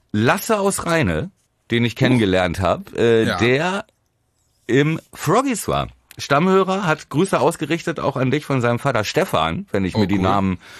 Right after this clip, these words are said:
Speaker 1: da hab ich dann abends, als ich dann Stunden später nach Hause kam, noch irgendwie auf so einem, auf so einem, ähm, au-, auf so einem Supermarktbon, bevor ich die Namen vergesse, Lasse, Stefan.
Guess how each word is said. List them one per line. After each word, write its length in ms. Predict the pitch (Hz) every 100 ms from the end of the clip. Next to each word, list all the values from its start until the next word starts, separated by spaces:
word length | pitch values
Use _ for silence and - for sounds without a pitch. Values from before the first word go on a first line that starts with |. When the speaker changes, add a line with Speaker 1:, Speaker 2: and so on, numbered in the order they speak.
| - - - - -
Speaker 1:
da 80 | 110
hab 60 |
ich 80 | 113
dann 140 | 107
abends, 320 | 90 113 117 104
als 200 | 101 107
ich 100 | -
dann 320 | 98 98 104 101 - - - _ _ _ _
Stunden 400 | - 143 151 123
später 360 | - 135 139 123
nach 160 | 113
Hause 260 | 113 135 120
kam, 260 | - 101
noch 140 | 107 -
irgendwie 380 | 104 123 101 101
auf 140 | 92
so 100 | -
einem, 220 | 98 95 - - - -
auf 160 | 92
so 100 | -
einem, 320 | 98 90 85 82
ähm, 320 | 73 87 73 - -
au-, 100 | 110 -
auf 140 | - 98
so 80 | 117
einem 80 |
Supermarktbon, 920 | 107 180 165 113 101 - 117 98 90 - - -
bevor 220 | - - 135
ich 40 |
die 80 | 127
Namen 280 | 113 139 180
vergesse, 320 | 98 90 101
Lasse, 1080 | 104 117 147 175 - - 135 151 175 196 214 - - - 127
Stefan. 1000 | - - 139 196 208 127 113 107 90 69